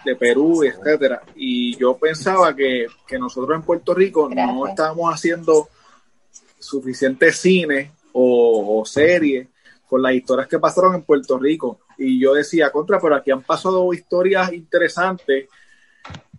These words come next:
Speaker 1: que quizás, por ejemplo, yo veía películas de Argentina donde se hablaba de los, de los, de las personas que secuestraban el gobierno en esa época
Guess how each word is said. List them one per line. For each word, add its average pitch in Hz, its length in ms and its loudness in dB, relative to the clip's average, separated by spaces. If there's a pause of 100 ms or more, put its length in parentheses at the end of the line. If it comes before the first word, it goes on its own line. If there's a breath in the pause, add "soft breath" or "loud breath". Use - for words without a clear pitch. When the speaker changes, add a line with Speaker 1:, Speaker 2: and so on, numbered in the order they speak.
(120)
Speaker 1:
que 143 200 2
quizás, - 400 -2
por 156 160 2
ejemplo, 175 280 -2
yo 151 200 2
veía 175 220 2
películas 185 340 -2
de 190 80 0
Argentina 185 720 -4
donde 131 540 -6
se - 160 -12
hablaba 127 300 -4
de 160 100 0
los, 165 200 -4
de 151 100 0
los, 143 140 -6 (300)
de 139 100 -6
las 131 120 -8
personas 139 380 -10
que 180 120 -2
secuestraban 175 720 0 (300)
el 131 140 -10
gobierno 143 560 -2
en 127 80 -6
esa 147 200 -2
época 147 840 2